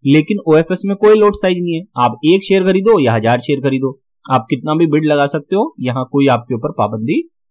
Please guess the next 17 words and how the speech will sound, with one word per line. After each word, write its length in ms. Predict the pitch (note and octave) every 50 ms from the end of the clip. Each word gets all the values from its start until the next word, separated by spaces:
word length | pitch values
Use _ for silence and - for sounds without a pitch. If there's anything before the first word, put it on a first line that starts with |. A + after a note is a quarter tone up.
| _ -
नहीं 280 | C3 C3 B2 A2 G#2 G2
है, 60 | G2 G#2 _ _ _ _ _ _ _ _ _ _ _ _ _ _ _ -
तो 80 | C3+
यहाँ 140 | B2+ C3 C#3
लॉट 220 | C#3 B2+ C3 C#3
साइज 220 | C3+ - C3 C#3+ D#3
नहीं 200 | E3+ D#3+ C3+ A#2
होती। 340 | A2 G#2 - - - A2 _ _ _ _ _ _ _ _ _ _ _ _ _ _ _ _ _ _ _ _
सिंगल 420 | - - - G#3+ A3 A#3 C4 C4+
क्लियरिंग 400 | B3+ - A3 G#3+ G#3 A3 A3+ G#3+
प्राइस, 420 | G#3 G3+ F#3+ G3 G3+ G#3+ G3+ - -
ये 160 | E3+ D#3+ F3 F3+
क्या 140 | F#3 G3+
होती 240 | F#3+ F#3 F3+ F3+ F#3+
है 80 | F#3+ F#3
ओएफएस 760 | F3+ F3+ F3+ F3 E3+ - - D3+ C#3+ D3 D3 - F3 D#3+ -
में? 180 | E3 E3+ F3+ G3